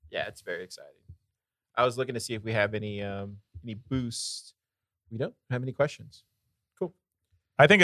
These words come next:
Speaker 2: I think that just shows that we're great hosts and we cover all of the topics that anyone
Speaker 1: <laughs>
Speaker 2: might, might have a question about. And I
Speaker 1: Yeah.
Speaker 2: think that's a testament to how solid we are as
Speaker 1: I need to check. Okay, I love this story. So go ahead.
Speaker 2: Yeah.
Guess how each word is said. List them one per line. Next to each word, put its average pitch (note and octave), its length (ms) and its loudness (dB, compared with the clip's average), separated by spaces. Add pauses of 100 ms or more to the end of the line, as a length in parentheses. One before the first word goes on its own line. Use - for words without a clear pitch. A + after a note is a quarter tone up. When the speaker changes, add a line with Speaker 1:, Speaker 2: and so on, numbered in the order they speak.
Speaker 2:
I D3 100 12
think D3 200 6
that C3+ 160 8
just B2+ 160 4
shows C3 320 8
that A2 100 2
we're A#2+ 240 10
great A#2+ 260 8
hosts A#2 300 8
and A2 140 0
we G#2 100 2
cover A#2 380 8
all A#2+ 280 12
of C3+ 60 6
the A#2+ 100 4
topics G#2+ 420 4
that G#2+ 300 8
anyone A#2 580 6
Speaker 1:
<laughs> - 60 -8
Speaker 2:
might, A#2 300 2 (180)
might B2 220 2
have B2 160 8
a A2 60 4
question A#2+ 360 4
about. E3+ 400 4 (560)
And B2 140 6
I B2 40 10
Speaker 1:
Yeah. B2+ 40 8
Speaker 2:
think B2+ 120 6
that's A#2+ 120 4
a A#2+ 40 2
testament A2+ 560 4
to G#2+ 100 -2
how G#2 260 4
solid G2+ 440 2
we F#2+ 80 -6
are E2 280 -6
as - 360 -16
Speaker 1:
I C3 60 4
need D#3+ 140 4
to F3 80 4
check. D3 220 6
Okay, A#2+ 320 0
I B2+ 100 4
love A#2+ 240 2
this G#2+ 160 -8
story. G#2 320 -2
So A#2 140 -6 (200)
go A#2+ 100 6
ahead. G#2+ 260 4 (680)
Speaker 2:
Yeah. C#3 260 8